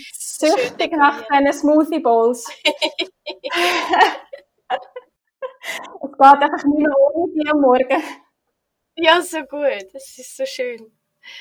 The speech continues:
Speaker 1: So die, die, es ist fast ein Ritual, habe ich das Gefühl, wenn ich sie so anschaue, gell?
Speaker 2: Ja, das ist einfach ein bisschen unser Start im Tag, dann, äh,
Speaker 1: So gut, ja,
Speaker 2: ja,
Speaker 1: mega gut.
Speaker 2: einfach auffüllen mit, mit allem Guten aus der Natur.
Speaker 1: Mhm,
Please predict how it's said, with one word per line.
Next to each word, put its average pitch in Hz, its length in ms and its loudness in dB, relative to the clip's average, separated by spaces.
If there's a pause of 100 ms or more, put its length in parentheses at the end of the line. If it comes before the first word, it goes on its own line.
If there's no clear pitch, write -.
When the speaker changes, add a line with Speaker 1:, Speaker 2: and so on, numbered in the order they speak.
(100)
Speaker 1:
So 254 120 -10
die, 240 260 -2
die, 240 120 -8 (280)
es 254 180 -6
ist - 100 -10
fast 269 220 0 (140)
ein 262 60 -6
Ritual, 269 500 2
habe 247 120 -4
ich 269 80 -2
das 269 60 -14
Gefühl, 233 280 -8
wenn 240 140 -10
ich 240 120 -14
sie 254 80 -12
so 240 200 -8
anschaue, 214 460 -4
gell? 190 400 -10 (960)
Speaker 2:
Ja, 233 320 -4 (200)
das 277 160 -8
ist 262 160 -6
einfach 269 340 -2
ein 262 60 -18
bisschen 269 220 -6
unser 262 240 -6
Start 240 540 0
im 233 260 -10
Tag, 202 580 0
dann, 208 300 -8
äh, 202 220 -8
Speaker 1:
So 254 120 0
gut, 233 400 -8
ja, 240 160 -6
Speaker 2:
ja, 370 420 -4
Speaker 1:
mega 214 300 -18
gut. 285 200 -6
Speaker 2:
einfach 330 100 -6
auffüllen 330 760 2
mit, 262 220 0 (440)
mit 247 160 -10
allem 247 260 4
Guten 233 500 -2
aus 240 140 -18
der 233 100 -8
Natur. 208 380 -10 (320)
Speaker 1:
Mhm, 277 600 -8